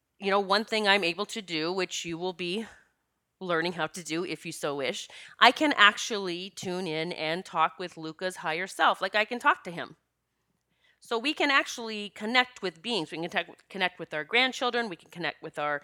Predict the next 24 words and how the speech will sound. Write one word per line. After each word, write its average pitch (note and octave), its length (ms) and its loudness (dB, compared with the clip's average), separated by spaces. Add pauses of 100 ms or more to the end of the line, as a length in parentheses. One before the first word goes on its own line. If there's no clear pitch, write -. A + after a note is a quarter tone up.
(340)
pets. - 560 4
We F#3 80 -14
can G3 120 -2
connect B3 340 2
with G3+ 160 -2
beings F#3+ 440 2
all G#3 360 6
across F3 380 2
the D#3+ 120 -8
world A2+ 420 -8 (640)
if A#3+ 160 -4
we A3 80 -4
so F#3+ 220 0
choose B3+ 420 -4
to. - 300 -6 (800)
And G#3+ 580 6
so A3 280 4
as G3+ 140 6
I've G#3+ 220 8
been G3+ 160 2
asking G#3 500 2
the F3+ 120 -2
Rainbow A#3 420 6
Crew, F3 520 -2